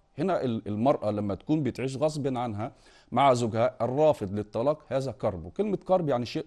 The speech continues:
صعب جدا، جدا يعني. آه، "ليفرج به كرب امرأة". تبغض زوجها ولا يريد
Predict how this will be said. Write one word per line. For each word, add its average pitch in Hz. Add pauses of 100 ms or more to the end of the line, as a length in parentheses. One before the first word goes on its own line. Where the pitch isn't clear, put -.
صعب 131
جدا، 110
جدا 101
يعني. 90 (640)
آه، 127 (140)
"ليفرج 143
به 147
كرب 151
امرأة". 120 (340)
تبغض 165
زوجها 120
ولا 175
يريد 151